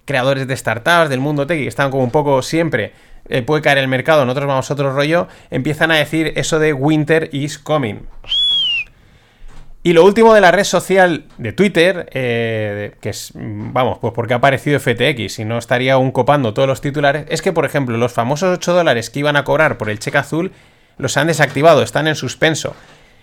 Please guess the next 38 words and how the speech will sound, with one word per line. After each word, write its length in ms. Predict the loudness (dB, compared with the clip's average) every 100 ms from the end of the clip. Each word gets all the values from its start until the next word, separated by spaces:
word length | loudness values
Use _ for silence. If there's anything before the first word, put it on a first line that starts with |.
| _ _
Eh, 220 | -4 0 2
a 80 |
ver, 280 | 4 4 2 -4
han 200 | -2 0
durado 260 | 4 4
apenas 420 | 6 2 2 -2 -8
una 180 | -2 0
semana. 480 | 0 0 2 0 -4
El 220 | -4 -2
propio 380 | 2 2 6 6
Elon, 260 | 4 2 0
en 100 | -2
uno 160 | 2
de 80 | 2
sus 220 | 0 -4
tweets, 220 | 0 -2 0
de 120 | -4
los 260 | -4 -4
tantos 340 | 0 0 0 -4
que 120 | -2
manda 260 | -2 0 0
al 140 | 0
día, 240 | -2 -4 -2
dijo 540 | -2 0 0 -2 -6
que 80 | -6
esperan, 560 | -6 -4 2 2 0 -6 _ -10
que, 300 | -4 -2 -2
que 80 | -4
tenemos 240 | -2 -2
que 80 | -2
esperar 400 | 0 4 4 4
muchas 440 | 2 0 2 0 0
pruebas 420 | 0 4 4 2
en 160 | 0 0
los 140 | -2
próximos 500 | -4 -4 -2 -2 -4
mu-, 260 | -4 -2 -2
meses. 520 | 0 -2 -2 -6 -14